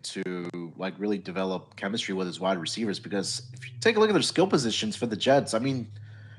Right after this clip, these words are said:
they're pretty good wide receivers. I know him and Elijah Moore haven't gotten that chemistry going. Garrett Wilson has come along, uh, over the past couple of weeks for the New York Jets, but,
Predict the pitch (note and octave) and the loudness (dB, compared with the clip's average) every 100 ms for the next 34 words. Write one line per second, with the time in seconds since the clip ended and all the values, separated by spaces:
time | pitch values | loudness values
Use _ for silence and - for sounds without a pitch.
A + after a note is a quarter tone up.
0 | - - - B2+ - G3+ G#3+ F#3+ A#2+ D3 | -20 -18 0 0 4 4 6 6 8 6
1 | C3 - B2+ D3+ A#2 G#2 A#2+ B2 A#2+ B2 | 6 0 2 4 4 4 4 4 4 2
2 | G#2 A2 A#2 A2 F#2 G2+ A#2 A#2+ A#2 A#2+ | 6 6 6 2 -2 2 4 4 4 0
3 | A2 A2+ A2+ A2+ A2 B2 A#2 A2+ A2 A2+ | 4 4 4 2 2 0 -2 -4 0 0
4 | G#2+ C3+ C#3+ G#2 C3+ B2 G#2+ - A2 F#2+ | 2 6 6 6 0 2 0 -2 -4 0
5 | F#2 F#2+ F#2+ - - - - G2+ G2 F#2 | 2 2 -2 -10 -20 -20 -2 2 4 2
6 | G#2 G#2 G2+ G2 G2 F2+ G#2 G#2 - G#2 | 0 2 2 2 -2 0 0 0 -2 0
7 | G2 F2+ G2 F#2+ F2 - G2 F#2+ - - | 2 0 -2 -2 -2 0 2 2 -2 -2
8 | F#2 F#2 | 0 0